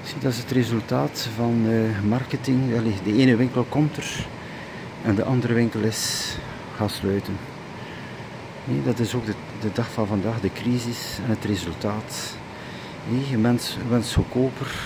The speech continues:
eh, en zo zit het in elkaar. De Action is goedkoper, iedereen gaat naar de Action.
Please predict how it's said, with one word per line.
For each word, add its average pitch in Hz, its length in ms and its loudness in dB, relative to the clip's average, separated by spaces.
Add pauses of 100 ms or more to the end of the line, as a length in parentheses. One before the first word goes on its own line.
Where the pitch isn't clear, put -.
(400)
eh, 104 480 0
en 95 200 0 (220)
zo 143 160 6
zit 107 160 2
het - 100 -6
in 135 140 2
elkaar. 127 480 -2 (580)
De - 160 0
Action 123 380 2
is 110 140 2
goedkoper, - 840 -2 (440)
iedereen 123 320 4
gaat 107 120 4
naar 110 140 2
de 113 100 0
Action. 127 480 -2